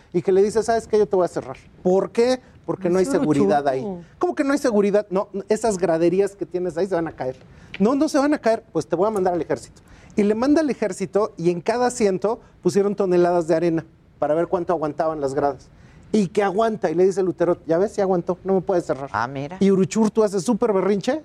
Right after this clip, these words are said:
Speaker 1: y deja abierta la Arena México, y a partir de ahí se convierte en la catedral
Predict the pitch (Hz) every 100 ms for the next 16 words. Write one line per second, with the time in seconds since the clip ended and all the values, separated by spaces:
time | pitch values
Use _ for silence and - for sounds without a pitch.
0 | - 156 170 180 180 170 170 156 151 170
1 | 165 170 170 214 226 - - 156 156 156
2 | 151 190 185 190 175 185 165 156 160 170
3 | 190 165 147 147 131 - 135 151 143 165
4 | 175 233